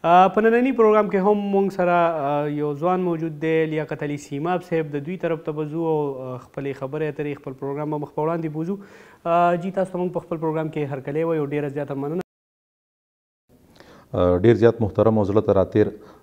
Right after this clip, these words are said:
Speaker 2: آ، سلیم الله صاحب تاسو ته او ستاسو چې کومه، آ، د ټي وي شیشه ده، آ، پیغام ټي وي، زه د هغې تخنیکي چې کوم تاسو اړیکې دي ملګري راغلي یئ، زما له خوا د یوسف زو په دې غیرتي خاوره باندې بټخیله کې تاسو ته په درانه راتګ باندې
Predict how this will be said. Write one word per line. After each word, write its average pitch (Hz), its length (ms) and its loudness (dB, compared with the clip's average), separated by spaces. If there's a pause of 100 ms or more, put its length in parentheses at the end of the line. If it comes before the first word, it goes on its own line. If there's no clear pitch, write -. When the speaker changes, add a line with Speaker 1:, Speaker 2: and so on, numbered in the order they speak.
Speaker 2:
آ، 82 280 -2
سلیم 87 340 -2
الله 92 160 4
صاحب - 280 -2
تاسو 110 220 2
ته 98 200 -4 (380)
او 82 180 2
ستاسو 113 340 2
چې 101 200 -6
کومه، 101 380 0
آ، 90 320 0
د 82 120 -4
ټي 107 200 -4
وي 101 120 -2
شیشه 95 360 -2
ده، 101 140 2 (440)
آ، 82 280 -4
پیغام 98 560 2
ټي 101 140 2
وي، 98 200 2
زه 87 140 0
د 85 60 4
هغې 95 280 0
تخنیکي 95 600 -2
چې 101 180 -6
کوم 101 220 -2
تاسو 98 440 -4
اړیکې 98 300 -2
دي 95 140 -2
ملګري 92 400 0
راغلي 95 340 0
یئ، 98 120 2 (440)
زما 87 280 0
له 95 100 2
خوا 104 280 2
د 95 140 -2 (200)
یوسف 90 280 -6
زو 92 240 0
په 95 140 -2
دې 92 220 0 (400)
غیرتي 85 280 0
خاوره 110 320 4
باندې 95 240 0
بټخیله 87 400 -2
کې 92 160 -4
تاسو 98 220 -4
ته 104 80 -4
په - 120 -6
درانه 87 300 -2
راتګ 92 260 0
باندې 90 300 -2